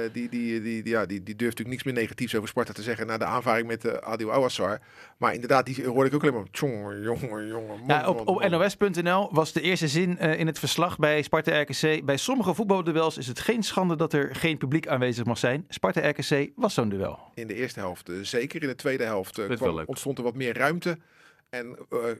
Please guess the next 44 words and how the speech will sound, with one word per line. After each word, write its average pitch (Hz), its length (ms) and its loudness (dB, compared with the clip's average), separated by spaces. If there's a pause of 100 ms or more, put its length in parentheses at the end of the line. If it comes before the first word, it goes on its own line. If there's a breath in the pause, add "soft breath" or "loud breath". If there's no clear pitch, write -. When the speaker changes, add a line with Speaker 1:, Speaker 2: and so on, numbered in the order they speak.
(360)
Speaker 1:
was 127 200 -4
er 123 60 -6
met - 140 -6
Smeets 147 340 0
ook 135 100 -4
wat 127 120 -4
meer 123 140 -4
voetbal. 156 560 0 (480)
Hè, 151 180 -4
en, 135 240 -6
eh, 123 140 -6
Mijnans 147 400 0
kwam 139 160 0
erbij. 120 600 0
En, 107 320 -12
en 110 100 -14
dat 135 160 -2
vond 135 160 -6
ik 120 60 -4
wel 117 140 0
een 117 100 -8
beetje 117 240 -4
een 113 100 -12
probleem, 120 500 -2
eh, 117 60 -4 (500)
als - 160 -6
je 120 60 -10
speelt 123 260 -2
met 120 120 -8
bijvoorbeeld 113 360 -10
een 120 60 2
Wouter 120 220 -2
Burger. 113 480 -6
Ja, 113 160 -6
wat 101 200 -10
ik 110 120 -12
dan 113 200 -2
toch - 280 -4 (340 soft breath)
heel 185 220 4
jammer 180 300 4
vind, 123 360 -4
dat 127 320 -2
die 123 120 -10
jongen 123 280 -2